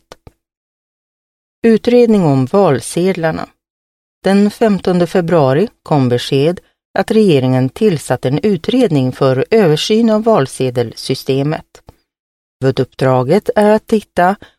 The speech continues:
på hur nuvarande system med partispecifika sedlar fungerar och bedöma om ett nytt system med gemensamma eller neutrala valsedlar ska införas.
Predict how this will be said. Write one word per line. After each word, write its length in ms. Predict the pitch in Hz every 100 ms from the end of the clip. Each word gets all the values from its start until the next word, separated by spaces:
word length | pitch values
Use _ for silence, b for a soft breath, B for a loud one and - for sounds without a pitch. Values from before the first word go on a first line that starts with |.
| _
på 220 | - 208 208
hur 240 | 202 226
nuvarande 600 | 220 180 120 139 180 202
system 720 | - 233 - - 131 127 131 - _ -
med 340 | 156 165 165
partispecifika 1300 | - 214 254 196 120 - - 175 160 170 240 240 -
sedlar 580 | 214 - 170 123 127 123
fungerar 760 | 123 175 175 190 202 - - - _ B B _ _
och 80 | 165
bedöma 760 | 180 190 151 139 135 139 135 -
om 200 | 175 190
ett 180 | 202 -
nytt 180 | 240
system 540 | - 262 - - 143 143
med 180 | 139 151
gemensamma 800 | 185 185 196 - 220 214 208 214
eller 280 | - 220 226
neutrala 600 | 233 226 - 156 143 127
valsedlar 760 | 135 185 156 - 139 127 123 123
ska 240 | - -
införas. 920 | 151 127 - 143 170 170 160 - -